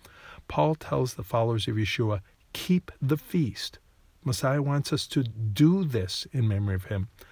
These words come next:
not just to study, not just to meditate. Do it. Keep Passover. Let's be doers of the word.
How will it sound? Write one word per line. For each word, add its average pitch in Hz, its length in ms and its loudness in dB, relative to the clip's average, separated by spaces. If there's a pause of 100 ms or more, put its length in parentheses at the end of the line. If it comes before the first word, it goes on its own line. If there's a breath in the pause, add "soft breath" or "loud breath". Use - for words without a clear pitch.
(160 loud breath)
not 147 200 4
just - 280 -4
to 160 80 -2
study, 104 420 -2
not 113 220 0
just - 180 -10
to 135 80 -4
meditate. 95 560 -2 (420 soft breath)
Do 180 260 2
it. 95 220 -6 (440 soft breath)
Keep - 400 -2 (240)
Passover. 131 640 -4 (840 loud breath)
Let's 180 160 -2
be 139 140 0
doers 110 400 0
of 101 80 -4
the 98 60 0
word. 92 360 0